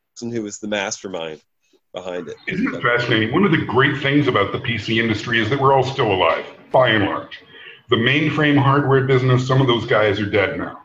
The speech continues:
Speaker 2: right? Mini computers, most of them are still around. But the P C business is just not old enough for everybody to have died of old age yet. Okay, I got gray hair, a little older than the average Forrest,
Speaker 1: And
Speaker 2: but
Speaker 1: a very distinguished mustache, which I wish
Speaker 2: Yeah,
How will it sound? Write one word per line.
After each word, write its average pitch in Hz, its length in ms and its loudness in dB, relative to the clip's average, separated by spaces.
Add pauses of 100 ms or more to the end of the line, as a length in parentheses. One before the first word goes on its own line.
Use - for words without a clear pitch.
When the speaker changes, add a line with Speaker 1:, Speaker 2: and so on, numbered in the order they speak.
(280)
Speaker 2:
right? 92 240 -8 (360)
Mini 143 320 2
computers, 160 880 2
most 147 460 4
of 113 80 4
them 92 180 0
are 92 80 -2
still 101 260 -2
around. 76 300 -2 (220)
But 131 120 -6
the 185 120 2
P 180 180 -2
C 151 200 -4
business 151 440 0
is 123 200 -6
just 143 320 -4
not 127 280 -2
old 139 300 0
enough - 400 -10 (240)
for 147 140 2
everybody 131 320 2
to 135 80 2
have - 80 -2
died 110 260 2
of 117 80 -4
old 143 220 2
age 277 260 4
yet. - 260 -10 (220)
Okay, 110 240 -2
I 117 100 0
got 120 200 0
gray 131 200 4
hair, 120 360 2 (300)
a 110 40 -10
little 113 220 2
older 107 260 0
than 104 160 0
the 101 100 2
average 104 340 -2
Forrest, 90 400 -6
Speaker 1:
And - 100 -6
Speaker 2:
but 87 80 -14
Speaker 1:
a - 20 -18
very 120 220 -2
distinguished 131 520 -4
mustache, 95 720 -8
which 110 220 -8
I 101 60 -2
wish 107 260 -6
Speaker 2:
Yeah, 113 240 0